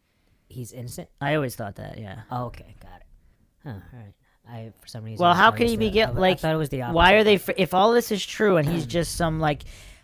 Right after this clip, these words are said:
Speaker 2: unless he's a split personality genius who's both has absolutely no thinking ability and also a genius, and the personalities switch,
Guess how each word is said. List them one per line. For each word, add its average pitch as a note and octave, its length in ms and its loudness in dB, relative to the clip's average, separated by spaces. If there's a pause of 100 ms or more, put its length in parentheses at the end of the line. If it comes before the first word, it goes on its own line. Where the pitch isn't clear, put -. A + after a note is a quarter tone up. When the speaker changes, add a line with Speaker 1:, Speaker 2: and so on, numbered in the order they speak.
(120)
Speaker 2:
unless F#3 340 4
he's A#3+ 160 -2
a F#3+ 80 2
split - 420 -2
personality F3+ 760 2
genius D3 720 -4
who's D3+ 260 -2
both D#3+ 600 0 (640)
has D3 280 0
absolutely D#3 480 -2
no D#3+ 240 2
thinking D3 340 -6
ability C3+ 440 -4
and C#3+ 260 -4
also C#3+ 300 -4
a C3 60 -6
genius, C#3 500 -6
and C3+ 180 -10
the C3 60 -8
personalities C3+ 640 -4
switch, - 800 -6